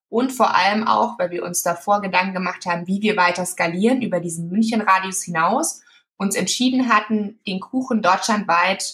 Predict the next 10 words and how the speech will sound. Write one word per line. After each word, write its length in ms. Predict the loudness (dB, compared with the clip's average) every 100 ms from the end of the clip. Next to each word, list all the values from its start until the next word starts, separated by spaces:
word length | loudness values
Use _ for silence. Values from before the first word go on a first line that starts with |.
| -12
zum 240 | -8 -6 -2
Versand 580 | -2 2 2 0 -4 -4
anzubieten 640 | -2 -2 -2 0 -2 0 -2
mit 140 | -2
der 100 | -4
Post, 480 | -2 -2 -2 -8 -12 _ -20 _ _
da 400 | 4 4 4 0
eben 260 | -2 -2
den 240 | -4 -4 -2
Markt 640 | 0 2 0 -4 -10